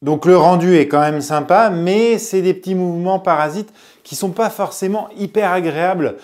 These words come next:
sur une vidéo. Vous voyez, des fois, c'est un petit peu violent comment il bouge. Alors maintenant, ce que je vous propose, c'est, euh, bah, d'aller le mettre en extérieur pour voir jusqu'à quelle distance il est capable de me suivre.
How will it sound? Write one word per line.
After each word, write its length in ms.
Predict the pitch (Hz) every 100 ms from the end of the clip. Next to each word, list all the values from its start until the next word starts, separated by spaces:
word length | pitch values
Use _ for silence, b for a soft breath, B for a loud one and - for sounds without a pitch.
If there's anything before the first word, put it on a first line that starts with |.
| B B
sur 300 | - 190 175
une 120 | 175
vidéo. 340 | 160 160 156 135
Vous 120 | -
voyez, 240 | 123 147 180
des 100 | 156
fois, 220 | 170 190
c'est 160 | -
un 180 | 156 160 175
petit 240 | 180 196
peu 140 | 185
violent 320 | 196 170 180 180
comment 260 | 170 156
il 120 | 151
bouge. 280 | 143 202 139 -
Alors 100 | 117
maintenant, 300 | 127 190 240
ce 140 | 233 -
que 200 | 226 214
je 100 | 180
vous 100 | 196
propose, 420 | - 190 262 247
c'est, 440 | - - 190 165 -
euh, 200 | 131 123
bah, 180 | 123
d'aller 340 | 120 113 165 180
le 80 | 165
mettre 340 | 170 165 - -
en 160 | 160
extérieur 600 | 165 - 151 143 208 208 _ b b _
pour 160 | 165
voir 200 | 165 214
jusqu'à 360 | 156 160 - 165
quelle 520 | - - 247 233 190
distance 580 | 165 190 - 208 214 -
il 140 | 190 170
est 80 | 170
capable 360 | 175 170 165
de 100 | 156
me 100 | 156
suivre. 320 | 143 123 87